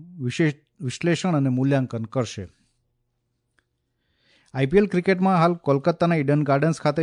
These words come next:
યજમાન કોલકાતા નાઇટ રાઇડર્સ અને સનરાઇઝર્સ હૈદરાબાદ વચ્ચે મેચ ચાલી રહી છે. સનરાઇઝર્સ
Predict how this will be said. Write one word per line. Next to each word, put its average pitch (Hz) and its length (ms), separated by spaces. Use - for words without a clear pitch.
યજમાન 143 360
કોલકાતા 139 560
નાઇટ 127 280
રાઇડર્સ 135 340
અને 123 160
સનરાઇઝર્સ 131 680
હૈદરાબાદ 120 420
વચ્ચે 131 380
મેચ 127 280
ચાલી 110 280
રહી 104 160
છે. 101 240
સનરાઇઝર્સ 170 560